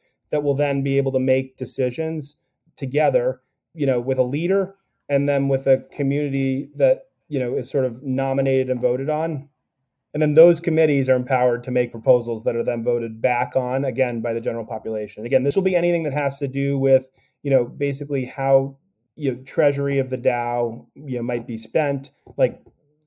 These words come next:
a-, and by the way, the things that, that the dao can't decide on are how, like, actual asset purchases and things of that nature happen. It actually has to be things that are, like, online and community related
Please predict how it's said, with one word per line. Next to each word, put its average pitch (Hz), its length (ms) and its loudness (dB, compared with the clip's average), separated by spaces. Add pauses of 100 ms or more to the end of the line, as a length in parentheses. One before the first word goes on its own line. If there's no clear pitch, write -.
(320)
a-, 165 220 2
and 160 80 2
by 175 100 8
the 170 60 6
way, 170 120 10
the 143 100 2
things 170 340 0
that, 156 140 -8
that 147 160 -4
the 143 60 -6
dao 135 340 2
can't 180 220 -2
decide 139 280 2
on 127 100 0
are 123 80 -2
how, 135 240 4
like, 127 280 2 (440)
actual 139 600 -4
asset 131 520 -2
purchases 117 580 -4
and 110 140 -10
things 120 240 -4
of 110 100 -10
that 117 260 -6
nature 143 380 -4
happen. 151 480 0 (320)
It 143 80 0
actually 143 280 0
has 135 220 2
to 127 100 -6
be 131 220 -2
things 127 300 -4
that 120 120 -8
are, 120 100 -2
like, 120 260 -4
online 123 640 -6
and 120 120 -8
community 123 400 -8
related 156 540 -2